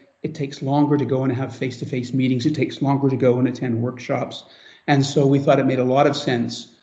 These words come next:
to establish an institution in Scotland to marshal Scottish expertise, or at least expertise that exists in Scotland, in order to pursue our twin core aims of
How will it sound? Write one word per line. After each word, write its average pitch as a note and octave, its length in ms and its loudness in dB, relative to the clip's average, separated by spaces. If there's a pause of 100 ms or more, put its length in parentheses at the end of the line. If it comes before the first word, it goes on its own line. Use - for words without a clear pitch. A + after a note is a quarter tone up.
(160)
to D#3 120 2
establish C#3+ 800 2 (380)
an D#3 180 0
institution D3 960 0 (340)
in F#3+ 160 6
Scotland B2 880 -2
to - 100 -8
marshal C3 400 -4
Scottish F3 540 2
expertise, A#2+ 640 -4
or C#3 40 2
at C3+ 120 -4
least C3+ 240 -2 (420)
expertise D3 540 -2
that B2 100 -4
exists C3 420 -4
in B2 80 -2
Scotland, A#2 640 -4 (440)
in C#3+ 220 -2
order C#3 320 2
to C#3 140 -6
pursue C#3+ 340 0
our C3 200 2
twin D3+ 680 6 (680)
core F#3 360 4
aims A#2 540 0
of A#2+ 580 -2